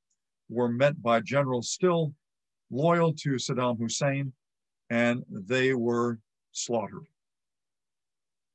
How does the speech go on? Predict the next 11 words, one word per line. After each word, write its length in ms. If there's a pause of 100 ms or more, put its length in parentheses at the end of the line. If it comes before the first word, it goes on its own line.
(3000)
And 120
finally, 320
the 100
very 240
fact 340
that 100
Saddam 460
Hussein 420
was 220
left 440
in 180